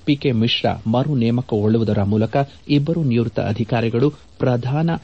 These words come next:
ಮಂತ್ರಿಯೊಂದಿಗೆ ಸುದೀರ್ಘ ಸೇವೆ ಸಲ್ಲಿಸಿದ ಪ್ರಧಾನ ಸಲಹೆಗಾರರಾಗಿದ್ದಾರೆ. ಕುವೈತ್ನ ಮಂಗಾಫ್ನ ಅಲ್ ಮುಂಗಾಫ್ ಕಟ್ಟಡದಲ್ಲಿ ನಿನ್ನೆ ನಡೆದ ಅಗ್ನಿ ಅವಘಡದಲ್ಲಿ ತೊಂ-, ನಲವತ್ತೊಂಬತ್ತು ಭಾರತೀಯರು ಮೃತಪಟ್ಟಿದ್ದಾರೆ.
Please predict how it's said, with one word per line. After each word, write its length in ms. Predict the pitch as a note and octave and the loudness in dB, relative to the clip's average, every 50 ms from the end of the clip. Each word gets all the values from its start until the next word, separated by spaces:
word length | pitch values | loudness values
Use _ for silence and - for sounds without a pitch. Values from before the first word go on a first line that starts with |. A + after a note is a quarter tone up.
| - - - - | -12 -12 -4 -2
ಮಂತ್ರಿಯೊಂದಿಗೆ 640 | A2+ A#2 B2 A#2 - A#2+ A2 G#2 G#2 B2 C#3 B2 G2+ - | 0 0 0 0 0 0 0 0 0 0 0 0 -2 -2
ಸುದೀರ್ಘ 460 | - C#3 B2+ B2 - D3 D3+ D#3 D#3 C3+ | 0 -2 -2 0 0 -2 0 0 -2 -2
ಸೇವೆ 300 | - B2 A#2+ B2 C#3+ C#3+ | 0 0 0 2 0 0
ಸಲ್ಲಿಸಿದ 400 | - - A2+ A2+ - - - C3 D3 C#3+ | 0 -2 -4 -4 -4 -4 -4 -4 -2 -2
ಪ್ರಧಾನ 460 | - A2+ G2 G#2+ F#2+ A#2+ B2+ A2+ F#2 - | -2 -2 -2 -2 -2 -2 0 0 -2 -4
ಸಲಹೆಗಾರರಾಗಿದ್ದಾರೆ. 1080 | - - C3+ A#2+ A#2 B2+ C3+ - C3 A#2+ B2+ D3 D3+ C3 - G2 - G#2 G#2 G#2 G2+ G2+ F2 - - - - - - - - - - - - - - - - - - - - - - - - - - - - - - - - - - - - | -2 -2 -2 0 0 -4 -4 -4 -4 -4 -4 -4 -6 -6 -6 -4 -2 -2 0 0 0 -2 -4 -8 -14 -20 -20 -20 -20 -20 -20 -20 -20 -20 -20 -20 -20 -20 -20 -20 -20 -20 -20 -20 -20 -20 -20 -20 -20 -20 -20 -20 -20 -20 -20 -20 -20 -8 0
ಕುವೈತ್ನ 400 | - D#3 E3 E3+ E3+ - D#3+ C3 A2 G2+ - A2+ A#2+ | 2 2 4 2 2 0 -2 0 0 -2 -2 -2 0
ಮಂಗಾಫ್ನ 560 | B2+ C3 C#3 C#3+ D#3 D#3 C#3+ - - C#3 C3+ D3 D3 - | 2 2 2 2 2 0 0 0 0 0 0 0 0 -2
ಅಲ್ 180 | - B2 B2 - - | -2 -2 -2 -2 0
ಮುಂಗಾಫ್ 440 | B2 B2 B2 B2 B2 C3 C3+ - - | 0 0 0 2 0 0 -2 -2 -4
ಕಟ್ಟಡದಲ್ಲಿ 480 | - G2+ - - G2+ F#2 G2 G2+ A2+ B2 A#2 | -6 -6 -4 -4 -4 -4 -2 -2 -2 0 0
ನಿನ್ನೆ 260 | A2 A#2 B2 C#3 D3 | 0 0 2 2 2
ನಡೆದ 260 | C3 G#2+ G#2 G#2+ A2+ A2 - - | 2 0 0 0 0 0 0 0
ಅಗ್ನಿ 260 | A2+ G#2+ - C#3 C#3 - | -4 -2 0 -2 -2 0
ಅವಘಡದಲ್ಲಿ 520 | - G#2+ G#2+ G2+ G#2+ G2+ G#2+ B2 B2+ A2 F#2+ - | 0 -2 -2 -2 -2 -2 0 0 0 0 0 0
ತೊಂ-, 280 | - C#3+ B2+ C3 C3+ - - C3 | 0 0 0 0 0 -4 -2 -2
ನಲವತ್ತೊಂಬತ್ತು 640 | B2 B2 C3+ C#3+ E3 D#3+ - D3+ C#3 C3+ - - A#2+ | 0 0 2 0 -2 -2 -2 -2 -2 -2 -2 -4 -4
ಭಾರತೀಯರು 520 | G2+ A2 A2 A#2 B2 - - A2 G2+ G#2+ A#2 | -4 -2 -2 -2 -2 -2 -2 -2 -2 0 -2
ಮೃತಪಟ್ಟಿದ್ದಾರೆ. 680 | C#3 C3 - G2 - G2+ G2 F#2+ G#2 A2+ G#2+ G2+ G2+ | -2 -4 -4 -4 -6 -6 -8 -4 -2 0 0 0 0